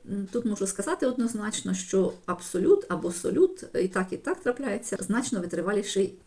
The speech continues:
щодо огіркової мозаїки, ніж Каприкорн. Але, е, плодоносять вони гарно і стійкі там, скажімо, до пероноспорозу. Е,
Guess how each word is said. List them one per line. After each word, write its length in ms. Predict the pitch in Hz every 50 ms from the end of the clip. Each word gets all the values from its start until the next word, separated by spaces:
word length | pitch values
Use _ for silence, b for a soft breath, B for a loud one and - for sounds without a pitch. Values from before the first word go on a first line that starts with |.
| - - -
щодо 300 | - - 190 185 180 -
огіркової 440 | - 180 190 170 - 208 185 165 160
мозаїки, 480 | 160 165 180 233 320 381 311 - - 160
ніж 180 | 196 247 247
Каприкорн. 560 | - - 185 180 - 170 170 - - 170 - - - B B B B B B B B B B B B B -
Але, 500 | - - - 392 403 247 220 277 302 - - - -
е, 180 | 196 202 196 190 185
плодоносять 500 | - - 185 196 202 214 - - - -
вони 140 | 156 156 156
гарно 520 | 185 190 240 247 370 370 330 302 294 262 247 - -
і 200 | 185 180 180 180 180 - - - - -
стійкі 380 | - - - - - - 220
там, 280 | 196 - 160 151 151 - -
скажімо, 420 | - - - 170 165 190 175 170 151
до 220 | 143 147 151 - - - - - - - - - - - - - - -
пероноспорозу. 800 | - 156 151 143 - - - - 202 294 349 330 294 254 226 B B B B B B B B B B B - -
Е, 200 | 208 196 196